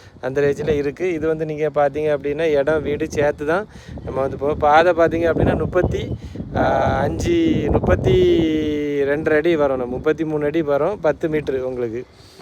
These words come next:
ஆ, பாதை உங்களுக்கு. அதுல வந்து கிழக்க பார்த்து பிளாட் இருக்கு. பாருங்க, உங்களுக்கு பிடிச்சிருந்து அப்படின்னா, நீங்க டிஸ்பிளேல தெரியிற நம்பருக்கு கான்டாக்ட் பண்ணுங்க.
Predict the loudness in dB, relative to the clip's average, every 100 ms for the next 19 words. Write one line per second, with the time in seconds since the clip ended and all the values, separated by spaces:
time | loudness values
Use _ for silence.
0 | -20 -18 -18 -6 -2 -2 2 4 4 4
1 | 0 -2 -10 -10 -6 -4 -2 2 2 4
2 | 2 0 2 4 4 4 4 2 2 0
3 | 0 0 -2 -4 -12 -16 -18 -16 -16 -12
4 | 0 4 6 6 4 4 2 0 0 2
5 | 2 4 4 4 0 0 2 0 2 2
6 | 2 4 2 2 0 0 0 0 0 0
7 | 0 2 2 2 2 0 2 4 4